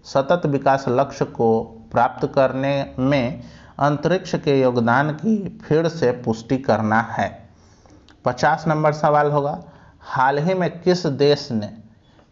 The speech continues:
हेलिना गाइडेड मिसाइल सिस्टम का सफलतापूर्वक ने परीक्षण किया है? ऑप्शन होगा इजराइल, भारत,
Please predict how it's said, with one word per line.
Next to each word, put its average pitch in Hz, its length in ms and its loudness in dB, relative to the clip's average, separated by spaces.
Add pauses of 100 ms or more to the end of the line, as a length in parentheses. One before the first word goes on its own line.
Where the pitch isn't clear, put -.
(120)
हेलिना 147 680 2 (200)
गाइडेड 127 480 2
मिसाइल 127 500 0
सिस्टम 131 520 -2
का 127 120 0
सफलतापूर्वक 143 1040 0
ने 120 180 -2
परीक्षण 117 640 -2
किया 160 340 -8
है? - 300 -14 (880)
ऑप्शन 160 300 0
होगा 156 340 0
इजराइल, 120 500 2
भारत, 104 560 0